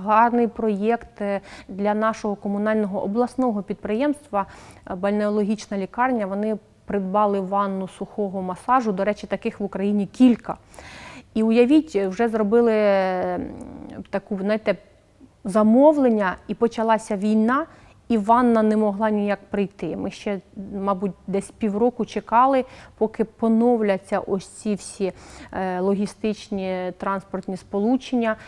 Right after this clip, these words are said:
І нарешті та ванна прийшла, всі хвилювалися дуже сильно, але сьогодні, е, с-, працює успішно цей проєкт. Відзначу, наша Дмитрівська громада і мале підприємство «Мрія»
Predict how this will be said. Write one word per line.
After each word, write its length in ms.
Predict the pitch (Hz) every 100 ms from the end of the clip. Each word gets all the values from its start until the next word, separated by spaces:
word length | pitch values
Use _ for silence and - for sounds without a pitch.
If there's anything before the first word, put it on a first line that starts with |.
| - -
І 80 |
нарешті 480 | 202 208 214 - -
та 140 | - 185
ванна 360 | 185 185 175
прийшла, 540 | - 175 - 208 220 233
всі 340 | - - 202
хвилювалися 880 | - 196 196 190 190 208 196 - 185
дуже 240 | 180 185
сильно, 320 | - 247 247
але 140 | 190 185
сьогодні, 400 | - 196 196 185 - - - -
е, 100 | 190
с-, 160 | - - - - - -
працює 500 | - 202 - 220 208
успішно 1000 | 196 208 - - 214 - 196 180 180 175 -
цей 140 | 190
проєкт. 580 | 180 180 180 214 294 - -
Відзначу, 960 | 190 202 196 214 208 - 208 190 185
наша 600 | 190 196 - 196 175 180 - -
Дмитрівська 640 | 185 196 - 185 - 185
громада 880 | 170 190 190 208 214 185 185 180 175 -
і 300 | 185 185 180 - - -
мале 240 | 190 190 190
підприємство 760 | 190 - 185 185 180 - 180
«Мрія» 680 | 175 196 247 247 226 208